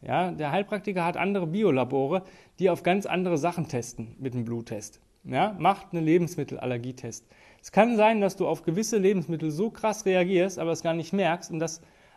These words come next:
einfach auch darin resultiert, dass du einfach, ähm, dass deine Verdauung komplett gestört ist, dass die Darmflora komplett gestört ist, et cetera pp. Ähm,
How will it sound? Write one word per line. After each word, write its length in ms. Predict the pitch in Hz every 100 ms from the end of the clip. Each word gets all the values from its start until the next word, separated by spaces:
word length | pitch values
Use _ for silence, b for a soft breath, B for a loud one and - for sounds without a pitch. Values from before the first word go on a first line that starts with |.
| -
einfach 220 | 175 175
auch 120 | 135
darin 320 | 156 175 180 175
resultiert, 500 | 165 170 165 190 165
dass 140 | 156
du 80 | -
einfach, 400 | 160 156 165 - b b b
ähm, 360 | - 160 160 160
dass 140 | 147
deine 160 | - 170
Verdauung 440 | 165 160 190 151
komplett 300 | 131 123 131
gestört 360 | - - 127 120
ist, 120 | -
dass 120 | 143
die 100 | 156
Darmflora 540 | 147 170 190 151 127 117
komplett 340 | 123 127 123
gestört 320 | 131 - 123
ist, 60 | -
et 100 | 147
cetera 380 | 185 185 170 160 - - _ _ -
pp. 380 | 160 135 107 - b b b b _ -
Ähm, 500 | 170 185 190 196